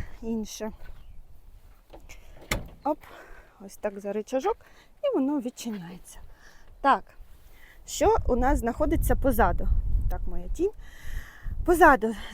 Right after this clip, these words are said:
знаходяться речі. Ми, е, брали з собою, е, такий шланг, тому що не на всіх, е,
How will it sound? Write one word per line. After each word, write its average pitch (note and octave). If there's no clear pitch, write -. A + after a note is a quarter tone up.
знаходяться A#3
речі. B3+
Ми, B3+
е, B3
брали C4
з -
собою, G#3+
е, G3+
такий A3+
шланг, A3
тому C4
що C#4+
не B3+
на B3
всіх, -
е, A3